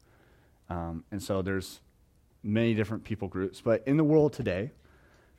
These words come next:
people speculate there are two point nine billion people, six thousand unreached people groups. And to be considered an unreached people group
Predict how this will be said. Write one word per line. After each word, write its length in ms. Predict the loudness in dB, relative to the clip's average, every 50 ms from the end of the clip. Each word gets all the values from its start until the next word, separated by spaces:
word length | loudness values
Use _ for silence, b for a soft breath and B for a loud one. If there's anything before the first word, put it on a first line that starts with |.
| _
people 280 | 0 0 2 2 0 0
speculate 500 | 0 2 2 2 2 4 2 2 2 2
there 140 | 2 2 2
are 60 | 2
two 200 | 0 -2 -2 -2
point 220 | 0 0 -2 0
nine 240 | 0 0 0 0 0
billion 380 | 0 0 0 2 2 2 0 0
people, 340 | -2 -4 -4 -4 -4 -4 -4
six 480 | -6 -10 -12 -2 -2 -2 -2 -2 -4
thousand 480 | -4 -2 0 0 0 0 -2 -4 -6 -4 -2
unreached 420 | -2 -2 0 -2 -2 -4 -8 -8
people 280 | -10 -8 -8 -8 -10 -10
groups. 300 | -10 -14 -16 -16 -12 -4
And 140 | -2 -2
to 80 | -2 0
be 100 | 0 0
considered 360 | 0 0 -2 0 2 2 2
an 60 | 2 0
unreached 340 | 0 2 2 2 2 0 0
people 240 | -4 -4 -4 -4 -8
group 380 | -6 -4 -4 -6 -6 -8 -20